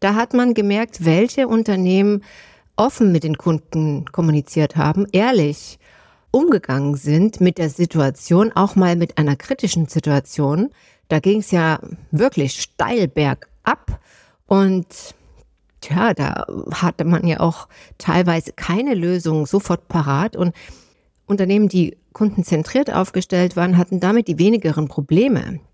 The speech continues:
weil die einfach ihre Strategie der Kundenzentriertheit da gut gefahren haben. Vielleicht war das einigen noch gar nicht so richtig bewusst, aber das ist ein Merkmal von einer kundenzentrierten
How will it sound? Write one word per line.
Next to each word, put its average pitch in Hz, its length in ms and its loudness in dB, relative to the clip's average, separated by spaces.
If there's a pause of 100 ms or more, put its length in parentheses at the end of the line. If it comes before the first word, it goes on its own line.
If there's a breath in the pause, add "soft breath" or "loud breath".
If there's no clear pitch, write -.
(460)
weil 175 240 4
die 170 160 -2
einfach 190 560 0 (460 soft breath)
ihre 165 840 0 (340)
Strategie 170 800 -2
der 190 100 0
Kundenzentriertheit 175 1040 -2
da 160 200 2 (400 soft breath)
gut - 380 0 (200)
gefahren 220 480 0
haben. 139 220 0
Vielleicht 170 360 0
war 190 100 0
das 208 160 -2
einigen 190 340 0
noch 165 180 -2
gar 175 140 0
nicht 202 140 0
so - 80 -12
richtig - 380 -10 (280 loud breath)
bewusst, 160 640 -2 (320 loud breath)
aber 202 320 0
das 233 300 -2 (420)
ist 202 240 -2
ein 185 240 4
Merkmal 226 480 0
von 196 220 -2
einer 180 200 -2
kundenzentrierten 185 1000 -6